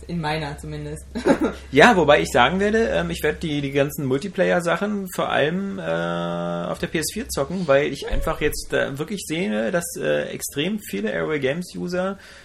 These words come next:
Speaker 2: äh, äh, mich da geaddet haben und ich da echt eine, eine dicke Kl-, also ich glaub, das ist eine Freundesliste jetzt mittlerweile von fünfzig, sechzig Lesern, alle auf der P S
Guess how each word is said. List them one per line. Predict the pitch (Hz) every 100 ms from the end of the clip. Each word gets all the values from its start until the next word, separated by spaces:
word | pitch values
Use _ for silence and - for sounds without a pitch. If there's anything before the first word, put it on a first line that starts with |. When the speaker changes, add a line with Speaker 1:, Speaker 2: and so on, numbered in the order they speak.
| -
Speaker 2:
äh, | 151 151 156 156 156 135 151
äh, |
mich | 151 160
da | 165
geaddet | 147 - 170 -
haben | 180
und | 185
ich | 165
da | 160
echt | 165 -
eine, | 175 160
eine | 156 151
dicke | 139 151 180 165 -
Kl-, | - 143 135 135 131 110
also | 120
ich | 120
glaub, | 139 139 -
das | 127
ist | 123 -
eine | 123
Freundesliste | 120 135 147 170 -
jetzt | 170 -
mittlerweile | 160 151 147 156
von | 151 139
fünfzig, | - 180 - 180 -
sechzig | 156 - 151
Lesern, | 131 147 220 247 - - - -
alle | 120 156
auf |
der | 170
P | -
S | 151